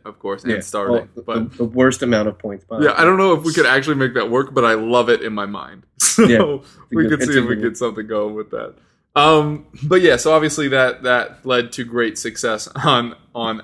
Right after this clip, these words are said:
Speaker 1: our part. Very pleased with those. And, uh, again, you, you were the one that was, uh, high on bringing in, uh, Fuchs and Arnautovic, which basically won us round three <laughs> with their twenty-four points combined.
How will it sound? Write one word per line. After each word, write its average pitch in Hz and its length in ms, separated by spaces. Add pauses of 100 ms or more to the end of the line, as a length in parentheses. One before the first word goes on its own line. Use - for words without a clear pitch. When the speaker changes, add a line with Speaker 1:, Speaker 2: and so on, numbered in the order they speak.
Speaker 1:
our 117 260
part. 117 460 (380)
Very 117 280
pleased 113 440
with 110 160
those. 107 400 (320)
And, 117 140
uh, 113 120
again, 113 400
you, 123 160
you 120 180
were 147 140
the 131 80
one 127 180
that 127 120
was, 117 220
uh, 113 340 (640)
high 127 200
on 123 180
bringing 120 420
in, 120 360 (600)
uh, 110 260
Fuchs 143 400
and 123 120
Arnautovic, 120 720 (260)
which - 180
basically 117 460
won 113 240
us - 400
round 104 280
three 104 420 (400)
<laughs> - 400
with 190 300
their 131 200
twenty-four 120 640
points 107 300
combined. 104 520